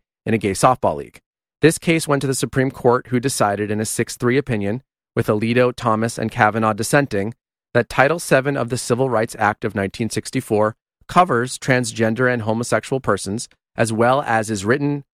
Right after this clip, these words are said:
which is a prohibition of employers discriminating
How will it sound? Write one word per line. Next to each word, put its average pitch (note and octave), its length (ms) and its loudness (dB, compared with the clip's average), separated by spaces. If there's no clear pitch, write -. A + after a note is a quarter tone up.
which - 160 2
is G#2+ 140 -2
a G#2 60 0
prohibition B2 680 0
of G#2 240 0
employers C#3+ 540 2
discriminating G#2+ 680 -2